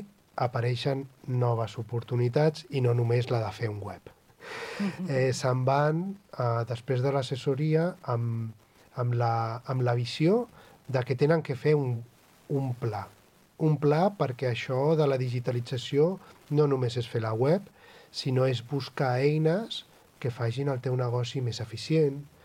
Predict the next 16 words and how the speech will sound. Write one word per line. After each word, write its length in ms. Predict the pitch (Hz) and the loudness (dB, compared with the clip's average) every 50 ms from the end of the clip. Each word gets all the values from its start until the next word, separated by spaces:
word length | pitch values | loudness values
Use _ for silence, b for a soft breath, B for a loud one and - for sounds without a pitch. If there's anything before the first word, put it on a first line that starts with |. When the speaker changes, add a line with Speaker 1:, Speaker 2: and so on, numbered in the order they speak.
| B B B B | B B B B
Speaker 1:
que 140 | - 143 131 | -6 -6 -6
et 80 | - - | -6 -4
facin, 960 | - 123 120 120 123 131 127 127 123 120 120 117 117 117 117 117 117 117 120 | -2 0 0 0 -2 -2 -2 0 0 0 0 -2 -2 -2 -4 -4 -4 -6 -4
que 160 | - 135 120 | -4 -4 -2
et 60 | 117 | -2
descarreguin 580 | - 117 - - - 123 117 131 139 131 131 120 | -4 -6 -6 -4 -2 0 0 2 0 0 0 -2
de 140 | 110 104 - | -4 -4 -2
feina, 400 | 131 139 160 175 151 139 147 156 151 - B B B B B B B B B B B B | 0 0 2 2 0 -2 -4 -6 -8 -12 B B B B B B B B B B B B
que 540 | - - 131 123 123 123 120 120 117 117 120 - - | -6 -4 -2 0 2 2 2 0 0 -2 -4 -6 -6
comunicar 800 | - 123 120 120 120 120 117 120 - 143 135 135 131 127 117 117 B B B B B B _ - | -4 -2 0 0 0 0 -2 -2 0 0 2 2 2 0 -2 -4 B B B B B B _ -6
o 440 | - 127 123 123 123 120 117 117 120 - - 156 156 147 _ _ - - | -2 -2 0 0 0 -2 -2 -4 -8 -10 -12 -14 -14 -14 _ _ -14 -8
donar 400 | 127 123 120 120 131 131 127 123 | -6 -4 -4 -2 -2 -2 -4 -4
servei 420 | - - 131 120 117 127 131 131 127 | -4 -4 -4 -4 -2 -2 0 0 0
als 200 | 120 117 - - | 0 -2 -4 -4
teus 180 | 135 123 120 - | -4 -4 -4 -6
clients 560 | - - 131 127 127 127 127 123 120 120 | -8 -8 -4 -2 0 0 0 0 -2 -6